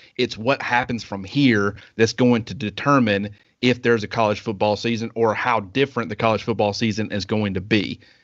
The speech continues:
And from all indications, I mean, you got Patrick Surtain, uh, Senior, uh, former N F L defensive back who, you know, of course, his son is, is one of the star players for Alabama.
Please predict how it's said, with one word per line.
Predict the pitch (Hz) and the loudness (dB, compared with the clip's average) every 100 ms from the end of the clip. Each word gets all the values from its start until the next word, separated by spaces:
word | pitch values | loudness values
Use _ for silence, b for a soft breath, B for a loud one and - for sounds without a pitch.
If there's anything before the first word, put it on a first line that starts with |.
| b b b | b b b
And | 117 117 | 0 0
from | 107 104 | 0 0
all | 107 139 | 4 4
indications, | 135 123 151 123 113 | 2 2 0 0 -2
I | |
mean, | 113 | 0
you | 143 | 2
got | 180 117 | 0 0
Patrick | 151 147 - | 0 -2 -2
Surtain, | - 120 131 131 113 104 - | -8 -6 0 2 2 -2 -2
uh, | 110 104 98 98 - _ | 2 2 2 -2 -6 _
Senior, | - 151 170 139 104 113 113 b b b | -2 2 4 2 0 -2 -6 b b b
uh, | 110 | 0
former | 107 - 139 143 120 | 0 2 2 2 2
N | 127 127 | 2 2
F | 120 | 2
L | 127 120 | 2 2
defensive | 98 120 151 117 107 92 | 0 -2 -2 -8 -8 -4
back | 107 104 110 | 0 2 2
who, | 117 107 107 | -2 -4 -2
you | 113 | 0
know, | 101 | 0
of | 98 | 0
course, | 117 107 | 0 2
his | 110 | 0
son | - 107 110 117 | 2 2 2 2
is, | 104 87 | -2 -4
is | 101 | -8
one | 110 113 | -4 -2
of | |
the | 98 | -2
star | - 117 110 | 2 2 2
players | - 113 107 | 2 2 2
for | - 110 | 0 2
Alabama. | 107 98 101 101 120 | 2 0 -2 0 -2